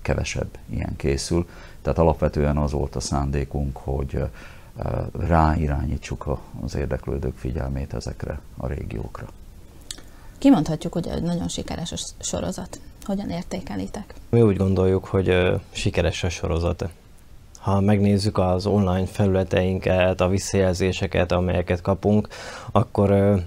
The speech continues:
Speaker 3: azt látjuk, hogy, ö, a közösségi médiában több száz követővel, ö, emelkedik az oldalunk, ö,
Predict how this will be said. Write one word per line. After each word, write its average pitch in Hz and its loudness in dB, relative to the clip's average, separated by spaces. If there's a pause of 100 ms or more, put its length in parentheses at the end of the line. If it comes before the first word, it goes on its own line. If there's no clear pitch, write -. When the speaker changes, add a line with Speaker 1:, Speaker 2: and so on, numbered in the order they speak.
(100)
Speaker 3:
azt - 0
látjuk, 95 2
hogy, 92 2
ö, 92 4 (300)
a - -2
közösségi 98 4
médiában 95 4
több 98 2
száz - 0
követővel, 90 2 (200)
ö, 87 0
emelkedik 95 0
az 95 0
oldalunk, 95 2
ö, 95 4